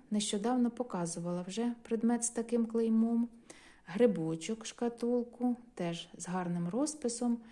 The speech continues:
І це Світловодськ, але це більш такий свіжий виріб після двохтисячних років. Виготовляли такі предмети.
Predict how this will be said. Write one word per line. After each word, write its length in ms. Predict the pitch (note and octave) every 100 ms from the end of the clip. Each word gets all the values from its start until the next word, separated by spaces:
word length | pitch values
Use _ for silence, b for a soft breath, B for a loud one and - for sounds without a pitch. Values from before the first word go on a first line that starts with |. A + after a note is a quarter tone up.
| B B B B
І 140 | C#4+ E4
це 380 | - - A#3+
Світловодськ, 920 | C4 G#3+ A3+ A3+ A3 E3+ D#3+ D#3+ - -
але 280 | - G3+ C#4+
це 280 | C#4+ - A#3
більш 360 | F#3 G3+ G#3 -
такий 460 | F#3 - G3 F3+ - - - -
свіжий 680 | - F#3+ G3 F#3+ E3+ F3 E3+
виріб 520 | F3 B3+ D#4 C4 - - B B -
після 460 | G3+ G3+ F#3 F3+ F3 -
двохтисячних 920 | F#3 F3+ - F#3 - F3 - F3 -
років. 440 | F3+ F3 B3+ D#4 D#4+ - - _ b b b b b b
Виготовляли 680 | F#3+ G3+ G#3 G3 G3 G3 F#3+
такі 280 | F#3 F#3 F#3
предмети. 760 | F#3 F3+ F#3 F#3 F3+ F#3+ F#3